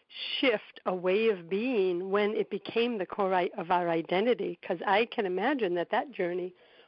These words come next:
was not only trying, but as we see now, inspiring also.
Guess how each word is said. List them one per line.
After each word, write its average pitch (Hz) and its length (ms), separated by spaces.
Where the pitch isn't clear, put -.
was 233 120
not 254 300
only 220 240
trying, 214 720
but 196 360
as 185 260
we 190 160
see 190 100
now, 185 400
inspiring 180 800
also. 190 480